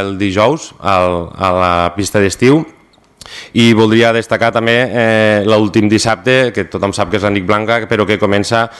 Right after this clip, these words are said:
en lo Correfoc i enguany podem comptar en un piro musical, eh, que també serà un final de festa per a unes festes, com dic, de, dels cinquanta anys de, del Patronat de Festes.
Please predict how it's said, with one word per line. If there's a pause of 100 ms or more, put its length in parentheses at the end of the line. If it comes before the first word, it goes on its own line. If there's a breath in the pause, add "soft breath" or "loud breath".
(140 loud breath)
en
lo
Correfoc
i
enguany (100)
podem
comptar
en
un
piro
musical, (380 loud breath)
eh,
que
també
serà
un
final
de
festa
per
a
unes
festes,
com
dic,
de,
dels
cinquanta
anys
de, (120)
del
Patronat
de
Festes.